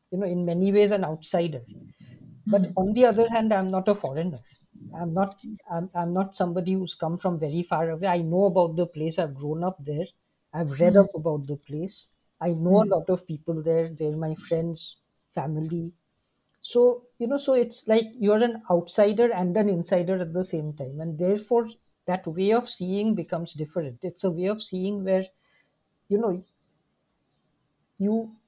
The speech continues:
Speaker 1: you see things that, that the outsider may miss,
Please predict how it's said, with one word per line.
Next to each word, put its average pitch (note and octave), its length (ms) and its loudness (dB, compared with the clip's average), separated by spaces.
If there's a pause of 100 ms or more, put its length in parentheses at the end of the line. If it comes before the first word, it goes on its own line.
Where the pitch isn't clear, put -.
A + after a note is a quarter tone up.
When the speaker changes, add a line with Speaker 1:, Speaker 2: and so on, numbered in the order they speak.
(360)
Speaker 1:
you G#3+ 160 2
see A#3+ 360 2
things B3 300 6
that, G3+ 360 2
that F3+ 280 0
the G#3 120 2
outsider F#3 580 4
may G3+ 180 0
miss, F3 500 -6